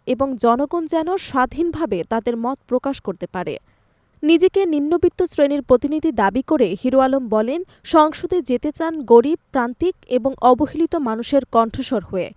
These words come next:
তার মতে দেশের আসল শক্তি সেই পরিশ্রমী গোষ্ঠী,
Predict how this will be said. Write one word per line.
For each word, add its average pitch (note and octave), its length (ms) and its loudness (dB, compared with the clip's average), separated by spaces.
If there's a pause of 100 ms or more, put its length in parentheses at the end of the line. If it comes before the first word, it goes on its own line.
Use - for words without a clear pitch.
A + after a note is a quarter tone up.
(320)
তার E4+ 220 6
মতে F#4 280 -2
দেশের C#4 380 -2
আসল B3+ 360 0
শক্তি D#4 460 -6
সেই C4 300 -4
পরিশ্রমী C#4 480 -2
গোষ্ঠী, F#3+ 460 -6